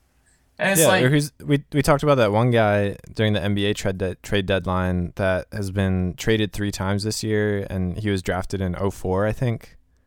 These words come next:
Speaker 2: I forget his name, but he, <laughs> he's
Speaker 1: Yeah.
Speaker 2: just like a, he's just a name on paper that is, is thrown around in, in a trade deal.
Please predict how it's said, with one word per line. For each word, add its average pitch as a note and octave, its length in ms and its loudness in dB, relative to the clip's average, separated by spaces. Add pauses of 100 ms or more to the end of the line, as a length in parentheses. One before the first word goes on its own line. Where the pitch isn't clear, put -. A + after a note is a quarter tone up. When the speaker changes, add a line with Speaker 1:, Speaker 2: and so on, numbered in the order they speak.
(2000)
Speaker 2:
I G#2+ 60 -8
forget A#2 240 2
his F#2+ 140 0
name, F#2 280 2
but F2 320 0
he, A2 300 2
<laughs> - 0 -
he's A2 260 6 (460)
Speaker 1:
Yeah. C#3+ 260 4
Speaker 2:
just A2+ 220 0
like A2+ 180 2
a, G#2 320 2
he's A#2+ 200 0
just A#2+ 180 2
a A2 40 4
name G#2+ 280 4
on G2+ 140 2
paper G2 380 2
that F2 160 0
is, F2+ 140 -2
is G2 200 -8
thrown G2 280 2
around F#2+ 420 2
in, F#2 80 -2
in G2+ 160 -4
a F2+ 60 -2
trade G2 320 -2
deal. F2+ 380 -2